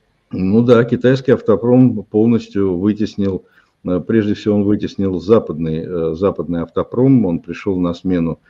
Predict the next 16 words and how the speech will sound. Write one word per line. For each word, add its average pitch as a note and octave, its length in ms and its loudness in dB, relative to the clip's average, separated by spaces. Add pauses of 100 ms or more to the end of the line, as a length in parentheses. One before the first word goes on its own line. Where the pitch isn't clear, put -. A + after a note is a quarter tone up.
(320)
э, E2 80 -6
немецкому, G2 720 0
ну G#2+ 240 2
и C3 40 0
что, G#2 560 -2
и, F2+ 480 -2
и F#2 40 -4
какие, F#2+ 480 -2
и F2 40 -6
какие G2+ 300 -2
проблемы? F#2+ 520 -2
Чем B2+ 260 4
Путину-то G#2+ 480 0
больно F#2+ 440 2
от - 140 -8
этого? C2+ 360 -6